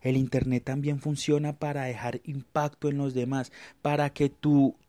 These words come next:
tu nivel de impacto, volviendo a ser repetitivo, eh, sea muchísimo más grande. En este momento no solamente puedes, eh, impactar al vecino, a tus familiares,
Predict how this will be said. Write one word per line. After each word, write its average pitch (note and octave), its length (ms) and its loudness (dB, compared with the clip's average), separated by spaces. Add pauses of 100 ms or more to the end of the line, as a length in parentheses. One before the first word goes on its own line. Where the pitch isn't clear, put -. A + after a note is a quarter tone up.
(120)
tu D3 200 0
nivel C#3 380 4
de C3+ 60 4
impacto, D3+ 640 0 (100)
volviendo B2+ 560 2
a C3+ 80 2
ser C#3+ 220 2
repetitivo, C#3+ 680 0 (540)
eh, C#3 400 4
sea D3 340 4
muchísimo D3+ 720 2
más C3+ 300 0
grande. C3+ 480 2 (260)
En C#3+ 140 0
este D3 260 2
momento D3+ 460 0
no C#3+ 400 -2
solamente D3 600 0
puedes, D3 540 4 (320)
eh, C3 220 -6
impactar B2+ 480 -4
al B2+ 140 0
vecino, C3+ 720 2
a C3 40 -6
tus B2 200 -6
familiares, A#2+ 960 2